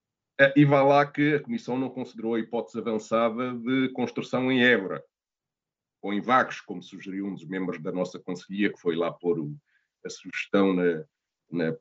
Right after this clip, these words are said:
na, na aplicação que recolhia sugestões. E também há quem defenda, mais a sério ou mais a brincar, que com a indefinição recorrente, qualquer dia a solução para o aeroporto de Lisboa vai ter que ser Madrid.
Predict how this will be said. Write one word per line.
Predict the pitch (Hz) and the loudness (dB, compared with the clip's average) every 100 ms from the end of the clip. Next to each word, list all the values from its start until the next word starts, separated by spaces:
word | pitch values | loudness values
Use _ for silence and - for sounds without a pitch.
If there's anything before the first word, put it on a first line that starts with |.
| 95 - - | 0 0 0
na, | 92 87 87 | 2 4 4
na | 92 92 | 4 2
aplicação | 98 90 90 - 95 95 | 0 -2 0 2 0 2
que | |
recolhia | 90 80 80 87 98 95 | -2 -2 -10 -2 2 2
sugestões. | - 80 - 90 - - - _ _ _ _ _ _ _ - | -2 -8 -4 -4 -6 -10 -18 _ _ _ _ _ _ _ -10
E | 98 | -2
também | 113 120 123 117 | 4 6 8 6
há | 117 | 4
quem | 123 120 | 4 2
defenda, | 120 - 123 127 127 | 2 2 2 2 2
mais | 117 107 104 | 2 2 0
a | |
sério | 104 107 101 | -2 -2 0
ou | 95 | 0
mais | 98 90 | -2 0
a | 87 | 0
brincar, | 107 110 110 120 123 | 0 0 0 0 -2
que | 131 123 | -6 -6
com | 104 110 | -2 0
a | |
indefinição | 107 - 107 95 95 87 | 0 -2 -4 -2 -4 -6
recorrente, | 87 107 104 110 - | -6 0 2 2 0
qualquer | 113 113 113 | -2 2 2
dia | 117 | 2
a | 110 | 0
solução | 120 110 120 110 | -2 -4 -2 2
para | 110 | 2
o | |
aeroporto | 104 101 104 101 | 2 0 -8 -6
de | 104 | -6
Lisboa | 90 107 107 | -2 2 2
vai | 110 | 2
ter | 107 - | -2 -6
que | - | -6
ser | 107 101 | -4 -2
Madrid. | 107 101 92 76 | -2 0 -2 -4